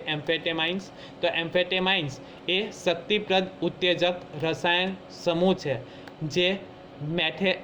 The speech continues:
મેથેડ્રાઇન, ડેક્સેડ્રાઇન અને બેન્ઝેડ્રાઇન ઔષધોના નામે ઓળખાય છે. તેના સેવનથી વ્યક્તિની તત્પરતા, સજાગતા અને સક્રિયતા વધે છે. એનાથી થાક, કંટાળો તથા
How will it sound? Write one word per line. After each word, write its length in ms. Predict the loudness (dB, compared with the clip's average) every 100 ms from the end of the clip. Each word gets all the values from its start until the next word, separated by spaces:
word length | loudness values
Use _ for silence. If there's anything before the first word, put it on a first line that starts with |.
| -2
મેથેડ્રાઇન, 800 | -2 0 2 0 0 0 0 -2 -8 -16 -18 -18 -18 -18 -16 -16 -6
ડેક્સેડ્રાઇન 800 | -2 0 0 0 2 2 2 0 -4 -4
અને 180 | 0 2
બેન્ઝેડ્રાઇન 840 | 2 2 2 2 2 2 2 0 -4 0
ઔષધોના 600 | 0 4 4 4 2 2
નામે 320 | 0 0 2
ઓળખાય 440 | 2 0 -2 -2
છે. 360 | -2 -6 -10 -12 -16 -2
તેના 280 | 2 4 2
સેવનથી 480 | 2 2 2 2 2
વ્યક્તિની 580 | 2 0 0 2 0 -2 -8 -18 -18 -18 -6 0
તત્પરતા, 720 | 0 2 2 2 4 2 2 -6 -6
સજાગતા 640 | 2 4 6 2 2 2
અને 280 | 4 2 0
સક્રિયતા 640 | 0 -2 2 4 4 4
વધે 360 | 2 4 4 4
છે. 420 | 2 -2 -4 -16 -18 -16 -2
એનાથી 480 | 2 4 4 2 -2
થાક, 560 | -4 -10 -2 2 2 0 -2
કંટાળો 460 | -2 2 4 4
તથા 320 | 2 2 2